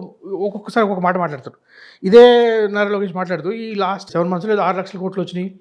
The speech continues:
దావోస్ వెళ్తేనే పెట్టుబడులు వస్తాయి" అన్నారు. మళ్ళీ నెక్స్ట్ మళ్ళీ ఏమంటే ఏమంటారంటే, "పారిశ్రామికవేత్తలందరూ భయపడిపోతున్నారు, మళ్ళీ రేపు మళ్ళీ జగన్మోహన్ రెడ్డి వస్తే మా పరిస్థితి ఏంటని అడుగుతున్నారు" అంటారు. ఓ పక్కేమో ఆరు లక్షలు వచ్చినాయి అని చెప్తున్నారు ఇన్వెస్ట్‌మెంట్లు ఆరు నెలల్లో.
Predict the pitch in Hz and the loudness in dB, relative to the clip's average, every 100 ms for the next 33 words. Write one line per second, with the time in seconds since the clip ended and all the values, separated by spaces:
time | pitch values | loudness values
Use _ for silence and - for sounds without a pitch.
0 | - 170 175 185 175 165 185 190 190 180 | -6 0 2 2 0 -2 -4 -4 -6 -6
1 | 165 180 170 170 165 156 139 - _ 220 | -6 -2 -4 -4 -4 -6 -10 -16 _ 2
2 | 247 277 254 - _ _ 202 214 - 247 | 2 2 -2 -14 _ _ -8 -8 -6 -8
3 | - 208 226 226 226 220 202 156 190 - | -4 -2 -2 0 -2 -2 -6 -6 -8 -10
4 | _ _ - 196 208 220 220 208 202 202 | _ _ -2 0 0 -2 -4 -4 -2 -2
5 | 180 196 196 190 175 160 170 - _ - | -2 -2 -4 -4 -4 -6 -8 -12 _ -8
6 | 180 202 208 190 190 185 208 214 208 196 | 0 2 2 0 -2 -4 -2 -2 -4 -4
7 | 202 185 180 185 190 180 170 180 170 151 | -4 -2 -4 -2 -6 -4 -4 -4 -6 -8
8 | 127 117 - _ - 165 180 220 233 220 | -10 -16 -20 _ -4 0 2 2 2 2
9 | 208 202 196 226 233 208 - 165 151 160 | 0 -4 -6 -4 -2 -2 -4 -8 -6 -6
10 | 175 165 139 147 151 156 147 135 151 | -6 -8 -4 -4 -4 -6 -8 -8 -10